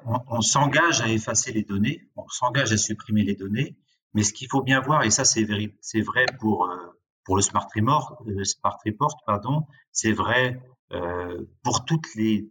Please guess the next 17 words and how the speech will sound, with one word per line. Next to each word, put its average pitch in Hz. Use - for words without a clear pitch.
toutes 131
les 107
applications 131
et 104
toutes -
les 107
utilisations 110
que 127
nous 131
faisons 131
chez -
Axis 120
des 101
données 107
personnelles, 110
c'est 113
que 104